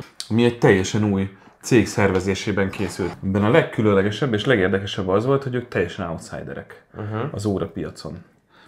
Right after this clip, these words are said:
Speaker 1: Tehát ők nem kereskedők, és szerintem ezt így lehet jól csinálni,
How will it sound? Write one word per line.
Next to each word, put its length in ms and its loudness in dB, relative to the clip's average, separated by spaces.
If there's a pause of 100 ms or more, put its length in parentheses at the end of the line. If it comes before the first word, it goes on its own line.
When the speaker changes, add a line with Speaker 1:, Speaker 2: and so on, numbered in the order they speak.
(120)
Speaker 1:
Tehát 180 -4
ők 140 2
nem 180 2
kereskedők, 680 -4
és 80 -8
szerintem 380 -4
ezt 180 -6
így 180 0
lehet 260 0
jól 200 0
csinálni, 500 -4